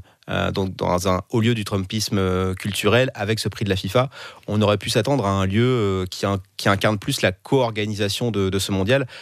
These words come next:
Là, vous aurez effectivement trois cérémonies d'ouverture, euh, pour, euh, cette Coupe du Monde. Euh, mais en tout cas, ce qui est sûr, c'est que la plupart des matchs ont lieu aux États-Unis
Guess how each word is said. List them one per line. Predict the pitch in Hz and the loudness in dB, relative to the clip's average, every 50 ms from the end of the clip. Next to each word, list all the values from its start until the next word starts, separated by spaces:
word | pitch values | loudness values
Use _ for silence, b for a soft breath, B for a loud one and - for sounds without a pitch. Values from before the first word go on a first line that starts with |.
| B B _ | B B _
Là, | 107 107 110 | 0 0 0
vous | 104 104 101 | 0 0 0
aurez | 98 101 104 | 0 0 0
effectivement | 101 - - 98 - - 110 113 113 110 | 0 0 -2 -6 -4 -2 0 0 0 0
trois | 104 - - - - 127 117 | -2 -6 -2 0 2 2 2
cérémonies | - - 117 107 107 104 104 104 104 104 | 0 -2 -2 -2 0 0 0 0 0 0
d'ouverture, | 101 110 101 101 101 95 - - - 120 117 95 95 | -2 0 2 2 2 0 0 -4 -2 0 2 2 2
euh, | 92 | 0
pour, | 87 - - 101 92 95 | 0 -2 -4 -4 -2 -2
euh, | 92 | -2
cette | - - 90 | -2 -2 -4
Coupe | - - 104 95 | -4 -4 -6 -4
du | 92 101 | -2 0
Monde. | 104 117 123 131 143 127 101 B B B B B - | 2 4 4 4 2 2 -2 B B B B B 0
Euh, | 92 92 87 87 87 87 87 | 2 4 4 4 2 2 0
mais | 87 92 92 90 90 90 92 95 92 87 | 2 2 2 2 2 2 0 -2 -2 -4
en | 82 - | -4 -6
tout | - - | -6 -2
cas, | 92 - 117 113 110 98 92 90 87 | 0 2 2 4 2 0 0 -2 -4
ce | 90 - | -6 -6
qui | - - | -4 -4
est | 90 | -2
sûr, | 87 - - 123 | -2 0 -2 -2
c'est | 120 - 98 | -2 -2 -4
que | 90 - - 95 95 95 92 95 95 | -6 -4 -2 -2 -2 0 0 0 -2
la | 92 | -2
plupart | 90 - 104 95 104 | -2 0 2 2 4
des | 98 101 | 4 4
matchs | 104 110 - | 2 2 0
ont | 104 | 0
lieu | 98 98 | 0 2
aux | 101 98 | 2 2
États-Unis | 92 90 101 92 92 95 110 123 | 2 0 0 0 2 2 2 0